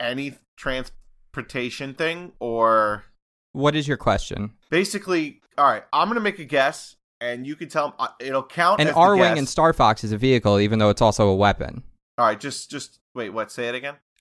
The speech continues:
Speaker 2: And the ball in Super Monkey Ball, I guess you could call a vehicle. I would probably call that an item, but I, I don't know if
Speaker 1: Yeah,
Speaker 2: I
Speaker 1: see, I'm gonna make the guess right now, and then, uh, it'll count as the guess, and you tell me if I'm
Speaker 2: Sure.
Speaker 1: way off.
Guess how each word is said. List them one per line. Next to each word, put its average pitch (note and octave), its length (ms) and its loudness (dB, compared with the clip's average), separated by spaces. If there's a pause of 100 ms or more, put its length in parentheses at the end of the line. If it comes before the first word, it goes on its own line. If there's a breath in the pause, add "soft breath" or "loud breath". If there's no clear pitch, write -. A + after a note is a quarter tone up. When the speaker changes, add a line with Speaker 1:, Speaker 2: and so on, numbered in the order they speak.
Speaker 2:
And A2+ 400 0
the B2+ 80 -4
ball D3+ 300 4
in C3+ 80 -4
Super C3 200 -4
Monkey B2 280 -2
Ball, G#2 240 2
I G2+ 80 2
guess G#2+ 320 0
you G2 60 -10
could - 140 -14
call G2 180 2
a F2+ 40 -2
vehicle. F#2 300 -2
I F#2 80 2
would G#2 140 -2
probably A#2 320 2
call G#2 240 -4
that G2 120 -2
an F#2 80 -6
item, A#2 520 -2
but G2 340 -4 (280)
I, G2+ 220 0
I G2 80 -2
don't G2 160 -6
know - 260 -10
if - 80 -14
Speaker 1:
Yeah, C#3 220 4
Speaker 2:
I C3+ 40 2
Speaker 1:
see, D3+ 200 -8
I'm D#3 140 -2
gonna E3+ 120 -4
make D#3+ 200 -6
the C3+ 60 -14
guess C3 280 0
right B2+ 180 0
now, A#2 400 -4 (200)
and A#2 220 -6
then, A2+ 480 -6 (220)
uh, C3 160 0
it'll C3 160 -2
count C#3 260 -2
as C3+ 100 -10
the C3+ 80 -14
guess, B2 300 -4
and B2 80 -12
you A#2+ 80 -10
tell B2 160 -4
me A#2 100 -8
if A2+ 120 -12
I'm G#2 100 -10
Speaker 2:
Sure. G#2 160 2
Speaker 1:
way C#3+ 60 2
off. G2+ 260 -8